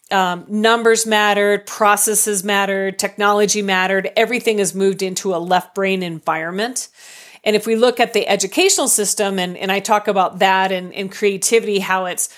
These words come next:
taught and rewarded out of us through our lives, it's a reflection of that. And so if, wh-, the thing I loved about his book is that I finally felt like, "Oh my gosh, somebody understands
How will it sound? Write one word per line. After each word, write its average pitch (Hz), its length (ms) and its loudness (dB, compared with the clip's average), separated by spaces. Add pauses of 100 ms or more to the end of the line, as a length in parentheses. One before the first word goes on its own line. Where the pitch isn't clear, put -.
(140)
taught 208 320 2
and 196 100 -6
rewarded 180 500 -2
out 185 220 0
of 190 100 -4
us 180 160 -4
through 190 180 -6
our 170 160 -2
lives, 175 540 -6 (600)
it's 262 220 -4
a 277 60 0
reflection 226 680 0
of 170 140 -8
that. 165 220 -6
And 214 140 -4
so 226 240 4
if, 226 300 -2 (400)
wh-, - 200 0 (220)
the 214 140 0
thing 294 260 0
I 247 100 4
loved 214 260 0
about 202 220 2
his 202 180 -6
book 403 240 0
is 381 100 0
that 254 120 2
I 247 100 2
finally 247 400 -2 (200)
felt 226 280 2
like, 214 260 0 (240)
"Oh 320 100 4
my 381 120 4
gosh, 392 440 0 (200)
somebody 277 600 0
understands 233 680 -4